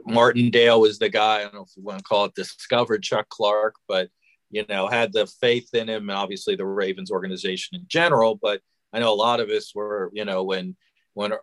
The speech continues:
um, you know, when all of a sudden he became a starter when Tony Jefferson got hurt, I think a lot of people were, you know, he was a six round pick. He hadn't played much. And the team obviously expressed a lot of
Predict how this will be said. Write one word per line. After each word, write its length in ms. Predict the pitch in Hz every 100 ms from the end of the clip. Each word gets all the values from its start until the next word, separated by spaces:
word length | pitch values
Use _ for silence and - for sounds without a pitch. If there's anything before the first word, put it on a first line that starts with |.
| -
um, 640 | 104 98 92 90 87 85 _ _ _ _ _ _ 208
you 100 | -
know, 300 | 190 190 190
when 160 | 202
all 180 | 107 113
of 60 | 98
a 40 |
sudden 260 | - 110 110
he 100 | 110
became 420 | 110 104 113 95
a 60 |
starter 480 | 87 - 123 127 113
when 160 | 98 95
Tony 260 | - 107 95
Jefferson 540 | 104 127 123 113 107 101
got 300 | 98 95 -
hurt, 260 | 101 95 _ _ _ -
I 60 |
think 160 | 107 107
a 40 |
lot 280 | 101 104 104
of 80 | 95
people 380 | 113 98 101 98
were, 320 | 92 90 87 _
you 120 | 101
know, 320 | 95 87 85 85
he 80 |
was 160 | 95 85
a 60 | 90
six 340 | - 123 -
round 320 | 113 101 92
pick. 200 | 147 127
He 100 | -
hadn't 240 | 104 90 92
played 300 | 147 147 113
much. 400 | 110 107 - - _ _ -
And 280 | 101 104 98
the 60 |
team 380 | 95 131 117 101
obviously 500 | 98 98 98 - 104
expressed 420 | 98 - 104 95 90
a 40 |
lot 240 | 95 98
of 160 | 95